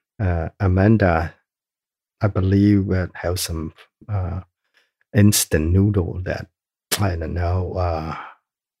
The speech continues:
they must be used to go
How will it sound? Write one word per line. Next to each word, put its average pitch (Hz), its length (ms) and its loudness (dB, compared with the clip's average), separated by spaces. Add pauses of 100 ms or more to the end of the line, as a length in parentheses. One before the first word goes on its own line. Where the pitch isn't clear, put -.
(300)
they 95 80 -2
must 87 320 -4
be 80 320 -4 (380)
used - 300 2
to 98 60 0
go 92 580 0